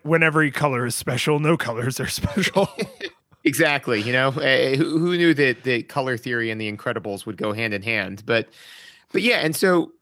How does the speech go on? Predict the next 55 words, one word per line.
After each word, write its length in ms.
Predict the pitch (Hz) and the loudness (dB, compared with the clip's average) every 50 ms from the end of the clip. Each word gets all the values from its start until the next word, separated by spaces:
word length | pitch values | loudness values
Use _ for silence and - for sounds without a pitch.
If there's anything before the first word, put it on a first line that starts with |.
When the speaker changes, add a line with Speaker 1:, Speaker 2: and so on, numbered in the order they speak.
| _ _ _ _ _ _ _ - | _ _ _ _ _ _ _ -4
Speaker 2:
and 120 | 165 165 | -4 -4
be-, 280 | - - - 160 - - | -2 -2 -2 -4 -4 -6
because 340 | - 165 143 - 190 208 196 | -10 -12 -6 -4 -4 -2 0
of 200 | 240 185 139 120 | -2 -2 -2 -4
that, 440 | 123 143 151 156 151 139 - - - | -2 -2 0 0 0 0 -2 -6 -8
mixed 400 | 123 127 135 147 156 - - - | -8 -4 -2 -4 -4 -4 -10 -8
with 180 | 143 143 135 - | -6 -6 -6 -6
the 80 | 131 | -8
fact 460 | - - - 127 123 127 127 - - | -10 -4 -4 -2 -2 -2 -4 -8 -12
that, 380 | - 117 120 113 113 113 - - - _ | -6 -2 -2 0 -2 -2 -6 -10 -10 _
and, 260 | 123 123 117 117 120 | -4 -2 -2 -2 -4
you 120 | 113 127 120 | -4 -4 -2
know, 120 | 120 117 | -2 0
I 120 | 113 117 | -2 -2
got, 400 | 117 - 135 135 135 131 131 - _ _ _ _ _ _ _ _ _ _ _ _ _ _ _ _ _ _ _ _ | -2 -2 0 0 0 0 -2 -4 _ _ _ _ _ _ _ _ _ _ _ _ _ _ _ _ _ _ _ _
like, 220 | - 117 113 - - _ - | -4 -4 -4 -4 -8 _ -18
I 120 | - - | -16 -14
don't 100 | 107 101 | -12 -12
know, 260 | 92 87 87 90 87 | -10 -8 -8 -8 -8
about 280 | 90 95 104 98 - - | -6 -6 -6 -6 -6 -8
halfway 400 | - 107 107 104 - - 107 98 | -8 -8 -8 -6 -4 -4 -6 -6
through 540 | 95 - 101 104 104 104 101 101 98 - - | -6 -6 -6 -4 -4 -2 -4 -4 -6 -8 -6
this 200 | - 110 104 - | -6 -4 -6 -4
game, 480 | - 113 110 107 104 104 104 104 107 101 - - _ _ | -4 -4 -2 0 0 -2 -2 -6 -8 -12 -14 -20 _ _
Fun-, 180 | - 123 113 - - | -4 -2 -2 -2 -4
Panic 260 | 113 113 113 107 - | -4 -4 -2 -2 -2
on 100 | 104 101 | -6 -4
Funky 260 | 113 110 104 113 107 | -4 -4 -4 -4 -4
Town, 280 | 113 117 110 110 113 110 | -2 0 0 0 -2 -2
and 140 | 110 113 | 0 0
then 180 | 120 117 104 98 - | 0 0 0 -2 -6
I 100 | 107 107 - _ _ | -8 -8 -8 _ _
went 160 | 202 220 101 | -4 -4 -4
and 80 | 110 113 | -4 -4
spent 200 | - 127 113 101 | -4 -4 -6 -4
some 140 | - 117 110 | -8 -12 -8
time 300 | - 127 120 113 110 101 | -4 -2 -2 -2 -4 -4
playing 260 | - 120 107 104 101 | -2 0 0 0 2
the 100 | 101 127 | 2 2
other 140 | 127 117 107 | 2 2 2
one, 180 | 101 101 101 | 0 -2 -2
so 120 | - 120 113 | 0 0 0
I 20 | |
didn't 140 | 123 123 104 | 0 0 -2
get 140 | 123 113 - | -2 -4 -2
quite 160 | - 120 110 | 0 -2 -2
as 100 | 107 - | 0 0
far 240 | - 117 110 110 107 | 0 2 2 2 2
on 100 | 98 101 | 0 -2
it 160 | 104 107 - _ | -4 -6 -8 _
as 80 | - 95 | -6 -6
I'd 100 | 98 95 | -4 -2
like 200 | 147 160 160 - | -2 -2 -2 -2
to. 160 | - 110 110 - - - - - - _ _ _ | -4 -6 -6 -8 -14 -20 -20 -20 -20 _ _ _
But 200 | - 170 - | -2 -2 -2